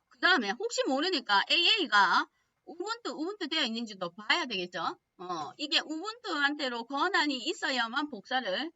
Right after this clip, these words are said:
이 디렉토리를 옮길 수 있으니까 혹시 모르니까 보세요. 관리자 상태인지, 어, 어떤 상태인지 확인까지 해놓고 조금 있다가 이십오 분에, 음, 확인을 하면 될 것 같아요.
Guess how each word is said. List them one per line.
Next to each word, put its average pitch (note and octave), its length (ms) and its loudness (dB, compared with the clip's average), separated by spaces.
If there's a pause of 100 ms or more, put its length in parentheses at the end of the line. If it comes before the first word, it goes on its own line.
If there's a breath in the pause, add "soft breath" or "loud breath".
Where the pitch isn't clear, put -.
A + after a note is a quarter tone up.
이 A#3+ 140 -20
디렉토리를 A3 420 -4
옮길 B3 220 -6
수 F3 80 -14
있으니까 - 280 -18
혹시 A#4+ 280 -10
모르니까 D4 320 -4
보세요. G#3+ 340 -6
관리자 A3 460 -4
상태인지, E3+ 720 -6 (460)
어, G#3 200 -8
어떤 F#3+ 340 -8
상태인지 E3 720 -8 (200)
확인까지 C#4 680 -10
해놓고 B3+ 560 -8 (600)
조금 A3+ 200 -10
있다가 C4+ 460 -4
이십오 G#3 340 -6
분에, G#3+ 340 -8 (600)
음, A#2 260 -16 (1160)
확인을 F#3 260 -8
하면 F#3 520 -8
될 - 120 -20
것 - 80 -14
같아요. F#3 500 -6